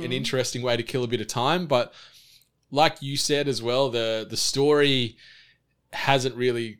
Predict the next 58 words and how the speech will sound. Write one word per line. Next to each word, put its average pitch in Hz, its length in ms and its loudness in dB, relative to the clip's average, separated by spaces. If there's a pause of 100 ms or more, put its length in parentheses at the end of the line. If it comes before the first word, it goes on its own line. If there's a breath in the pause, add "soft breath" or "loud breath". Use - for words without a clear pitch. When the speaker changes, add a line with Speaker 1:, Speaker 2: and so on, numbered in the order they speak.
Speaker 1:
typically 117 400 -6
hooked - 320 -6
me 123 160 0
over 120 220 0
the 117 100 -4
years 120 680 -6
with, 117 280 -8
with 113 140 -8
Zelda, 117 540 -2
and 110 160 -10
it 101 120 -14 (240)
definitely 110 360 -4
did 101 240 -6
not 101 300 -6
with 98 340 -6
Breath 104 200 -6
of 101 60 -12
the 95 80 -6
Wild. 175 400 0
But 151 160 -4
maybe, 143 640 0 (640 loud breath)
maybe 139 540 -2
with 120 180 -6
Tears 120 220 -2
of 110 80 -10
the 101 60 -8
Kingdom, 98 680 -8 (180)
it 104 180 -14
might 98 360 -8
finally 135 420 -4
grab 165 300 0
me. 185 160 0
But 156 320 0
yeah, 254 140 0
we'll 247 120 0
see. - 340 -2
I'll, 185 200 6
I'll 208 160 8
report 190 280 4
back 151 220 4
over 147 200 2
the 131 60 2
coming 123 320 0
weeks 120 280 0
'cause 131 160 -4
I, 127 100 2
I 123 220 0
will 127 200 2
pick 127 200 -2
up 117 120 -4
a 110 40 -12
copy 107 400 -2
and, 104 120 -10
and 104 160 -10
give 107 180 -4
it 101 60 -8
a 98 40 -8
spin 107 460 -4